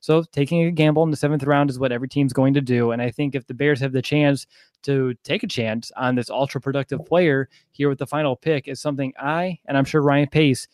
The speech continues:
is comfortable with doing. But anytime you watch Roland Jones's tape, he is the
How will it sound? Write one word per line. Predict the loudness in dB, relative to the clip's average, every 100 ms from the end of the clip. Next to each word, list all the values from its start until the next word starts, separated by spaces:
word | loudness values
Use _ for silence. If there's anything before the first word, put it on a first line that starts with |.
| _ _
is | -6 -4
comfortable | -4 -4 -2 0 0
with | 0 -2
doing. | 0 0 -2
But | -4 -2
anytime | 0 0 2
you | 2
watch | 2 0 0 -6 _ _ -6
Roland | -2 -2 0
Jones's | 0 -2 -4
tape, | -2 -2 -2 _ _ _
he | _ -6
is | -6 -8 _
the | -16